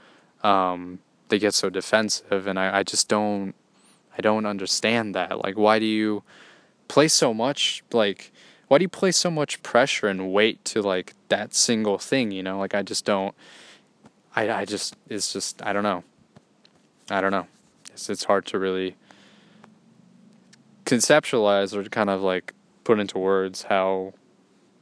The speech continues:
how to, f-, how to even, like, address that issue, right? Like, I, I, I, again, <laughs> like, I've said again a bunch of times this episode, but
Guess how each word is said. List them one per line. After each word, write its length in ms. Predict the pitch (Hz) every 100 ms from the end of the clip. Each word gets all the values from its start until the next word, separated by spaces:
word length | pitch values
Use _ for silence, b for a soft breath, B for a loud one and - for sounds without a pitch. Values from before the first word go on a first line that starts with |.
| _ _ -
how 140 | 123
to, 80 | 117
f-, 280 | 107 139 123
how 100 | 131
to 100 | 139
even, 200 | 131 113
like, 160 | 101 107
address 460 | 117 104 104 101 -
that 220 | 101 90
issue, 440 | 98 92 - 90 - -
right? 220 | 95 -
Like, 220 | 104 95
I, 140 | 113
I, 120 | 117 120
I, 180 | 123 123
again, 540 | 139 135 147 135 135 - _ _ _ _
<laughs> 460 | _ - - 175 -
like, 160 | 147 110
I've 220 | 104 104
said 180 | 117 104
again 300 | 98 98 95
a 60 |
bunch 280 | 95 101 -
of 100 | -
times 340 | 113 104 123 -
this 180 | 113
episode, 500 | 107 110 123 - -
but 220 | 135 107